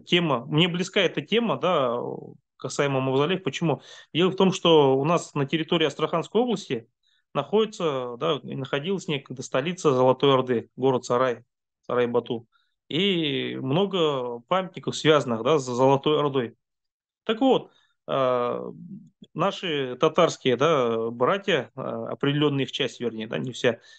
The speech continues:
она заявляет о том, что вот, нас, нам не дают проводить, э, там, научные исследования. И так, а здесь вот у нас они проводят раскопки в рамках исследования,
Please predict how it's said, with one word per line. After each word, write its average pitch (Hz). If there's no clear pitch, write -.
она 147
заявляет 170
о 151
том, 156
что 127
вот, 208
нас, 147
нам 156
не 160
дают 185
проводить, 151
э, 123
там, 113
научные 139
исследования. 190
И 147
так, 156
а 151
здесь 220
вот 226
у 202
нас 214
они 180
проводят 175
раскопки 196
в 127
рамках 170
исследования, 175